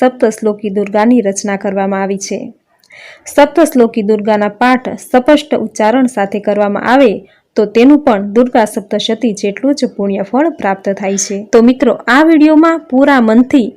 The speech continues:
અને સાચી શ્રદ્ધાથી સપ્તશ્લોકી દુર્ગાનો પાઠ કરી આજના દિવસને પાવન બનાવીએ. બોલો નવદુર્ગાની જય. શિવજી બોલ્યા,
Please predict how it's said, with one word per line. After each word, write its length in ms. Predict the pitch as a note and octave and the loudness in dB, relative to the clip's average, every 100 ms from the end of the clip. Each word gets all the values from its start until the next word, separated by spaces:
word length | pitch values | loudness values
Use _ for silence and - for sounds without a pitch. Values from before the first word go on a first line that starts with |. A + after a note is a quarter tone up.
| - | -4
અને 160 | A3+ G#3 | -4 -4
સાચી 480 | - A#3 C4+ D#4 | 0 0 2 0
શ્રદ્ધાથી 720 | D4 A3 A3 C4+ C4+ C4+ G3+ - - | 2 0 0 2 2 0 -4 -4 -2
સપ્તશ્લોકી 640 | C4 C4 A#3+ A3+ G#3 G#3 | 0 2 0 0 -4 -4
દુર્ગાનો 460 | G3 G3+ G3+ G#3+ G#3 | -6 -4 -2 -2 -4
પાઠ 340 | G#3 G3+ G3+ | -2 -2 -4
કરી 400 | - B3 C#4 G3 - _ _ | 0 2 2 0 -8 _ _
આજના 420 | A3+ C4 C#4+ C4 | 0 2 4 2
દિવસને 720 | G3+ G3+ G3 G3 A#3+ E4 G4 - | 2 -2 -2 -2 -2 0 -2 -2
પાવન 340 | G3+ G3 G3+ | 0 0 -2
બનાવીએ. 520 | G3+ G3 G3 G3 G#3+ A#3 _ - - - | -2 -2 -4 -4 -6 -12 _ -20 -14 2
બોલો 300 | B3+ E4 D#4+ | 4 6 6
નવદુર્ગાની 920 | B3 G#3+ G3+ G3+ G3 G3+ G3+ G#3+ C4 G4 G4 - | 6 4 0 -2 -2 -2 -2 0 0 -2 -8 -4
જય. 340 | A3 G3 G3 G3 G#3 - - | -2 0 -2 -6 -10 -16 -8
શિવજી 400 | - A#3+ A#3 A#3 | 0 0 2 2
બોલ્યા, 520 | A3+ C4+ C4+ G3 | 4 4 4 0